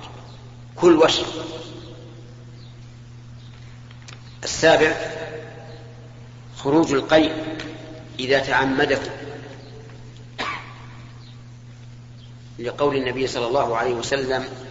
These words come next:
"من ذرعه القيء فلا قضاء عليه، ومن استقاء"، أظنه قال، "عمدا فليقض".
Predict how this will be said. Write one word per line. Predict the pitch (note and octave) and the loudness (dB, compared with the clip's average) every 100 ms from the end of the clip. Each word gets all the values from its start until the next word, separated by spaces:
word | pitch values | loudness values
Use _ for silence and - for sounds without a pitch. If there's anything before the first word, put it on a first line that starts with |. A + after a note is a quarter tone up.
| - - - - - | -12 -14 -14 -12 -4
"من | B2 B2+ | -2 2
ذرعه | D3 D3+ A#2 | 4 4 2
القيء | A#2 - C3+ C3+ A#2+ | -2 0 2 2 0
فلا | A#2+ A#2+ | 0 0
قضاء | B2 A#2+ | 2 4
عليه، | G#2+ A#2 C#3 | 4 6 4
ومن | B2+ B2+ | 4 2
استقاء"، | A#2+ - - B2+ C3+ C#3+ F3 - - - - - - - - - - - - - - - | 0 -4 -2 4 6 6 4 2 -6 -8 -10 -12 -14 -14 -16 -16 -16 -16 -16 -16 -12 -4
أظنه | A#2+ C#3+ B2+ A#2 A#2+ | 0 2 0 0 2
قال، | B2+ | 4
"عمدا | B2 D3 D3+ E3 | 6 6 6 4
فليقض". | C#3+ C3+ C3+ C#3+ - | 4 2 6 4 2